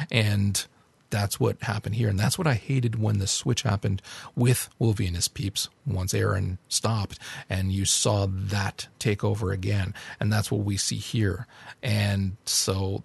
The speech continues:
there was way too many things here that I just was reading and groaning and thinking, "My God, I love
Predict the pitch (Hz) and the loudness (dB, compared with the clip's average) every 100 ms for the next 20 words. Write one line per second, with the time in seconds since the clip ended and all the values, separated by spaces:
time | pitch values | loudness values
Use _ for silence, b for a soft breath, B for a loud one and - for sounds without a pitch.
0 | - 110 101 - - - - 110 107 127 | 0 0 2 0 -2 -20 -10 -4 2 2
1 | 151 - 143 131 127 117 - 98 110 110 | 2 2 6 6 6 4 0 0 2 0
2 | - 127 147 107 98 98 98 101 - _ | 0 0 2 2 2 0 -2 -4 -10 _
3 | - 110 107 110 101 - 107 113 127 123 | -2 0 2 0 -2 -2 0 4 4 4
4 | 101 95 95 95 110 120 113 98 98 98 | 2 0 -2 2 4 4 4 2 -2 -2
5 | 92 98 101 92 95 92 95 B B B | -2 -2 -2 -2 -2 -2 -2 B B B
6 | - 101 104 98 | -4 2 2 0